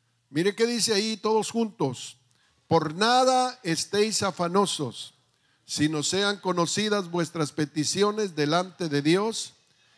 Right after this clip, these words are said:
en toda oración y ruego con acción de gracias.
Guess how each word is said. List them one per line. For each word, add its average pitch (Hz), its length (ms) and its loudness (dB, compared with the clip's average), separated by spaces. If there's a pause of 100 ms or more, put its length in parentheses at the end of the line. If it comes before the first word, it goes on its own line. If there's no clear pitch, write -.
(160)
en 160 280 0
toda 233 380 2
oración 202 760 2
y 165 140 2
ruego 214 600 2
con 151 220 2
acción 156 520 2
de 170 80 -4
gracias. 175 800 -4